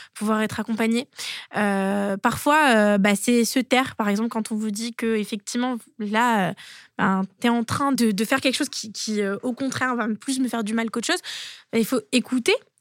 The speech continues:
Et, euh, la discussion, bien sûr, elle est toujours possible après, mais l'écoute, elle est centrale.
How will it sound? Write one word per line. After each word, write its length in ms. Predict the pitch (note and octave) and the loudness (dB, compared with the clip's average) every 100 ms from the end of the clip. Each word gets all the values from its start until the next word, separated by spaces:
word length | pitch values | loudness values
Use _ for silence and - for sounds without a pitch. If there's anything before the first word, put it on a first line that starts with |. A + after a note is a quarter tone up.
| - | 2
Et, 220 | G#3+ G#3+ | 4 6
euh, 120 | G#3 | 4
la 100 | G3+ | 4
discussion, 460 | G#3+ A3+ - A#3 C#4+ | 2 0 -2 0 2
bien 120 | A3 | 2
sûr, 140 | - | 0
elle 80 | A3 | -2
est 40 | |
toujours 180 | F#3+ A3+ | -2 -6
possible 320 | - A#3+ A#3 - | -2 -2 0 -2
après, 320 | B3 - D#4 | -2 0 2
mais 160 | A#3 - - - - - | 2 0 -8 -20 -8 0
l'écoute, 440 | A3 A3+ E4 D4 | 0 2 0 2
elle 160 | A3 G3+ | 4 4
est 360 | G3+ G3+ A3+ A#3 | 2 0 -2 -4
centrale. 540 | - A3 - A3+ C4 | -4 -2 2 2 0